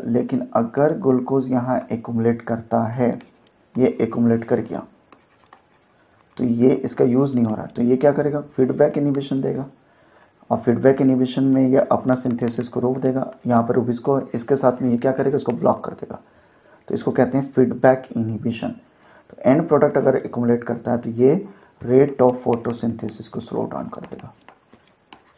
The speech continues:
Photosynthesis is slow down।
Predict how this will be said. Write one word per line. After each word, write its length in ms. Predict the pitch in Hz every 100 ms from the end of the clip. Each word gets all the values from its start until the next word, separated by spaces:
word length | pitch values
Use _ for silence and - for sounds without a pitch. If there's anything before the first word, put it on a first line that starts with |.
| _ _ _ _ _ _ _ _ -
Photosynthesis 1160 | 120 120 117 - - - - - - - - _ _ - _ _ _ _ _ _ _ -
is 260 | 113 113 -
slow 320 | - 123 110
down। 200 | -